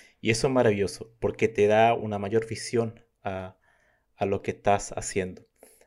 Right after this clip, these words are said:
Así que, eh, eso es lo que diría, ¿eh? En realidad, preocuparse, comunicarse con personas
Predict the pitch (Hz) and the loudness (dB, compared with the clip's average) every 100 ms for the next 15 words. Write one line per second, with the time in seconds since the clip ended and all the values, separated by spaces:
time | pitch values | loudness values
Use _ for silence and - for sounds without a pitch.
0 | _ - 120 - 117 120 113 110 107 - | _ -8 -6 -8 -2 2 6 6 6 0
1 | - 120 113 - 135 139 131 127 117 110 | -12 -12 -6 -4 -2 -2 -2 -2 0 0
2 | 98 104 123 117 110 101 104 110 113 _ | -2 -6 -14 -4 -2 2 2 2 0 _
3 | _ - 110 113 131 135 - 120 135 - | _ -4 -4 4 6 6 -2 -6 -6 -12
4 | - 98 104 107 127 - - 107 - - | -8 -4 0 2 2 0 -4 -4 -2 -4
5 | - 113 113 | 0 0 0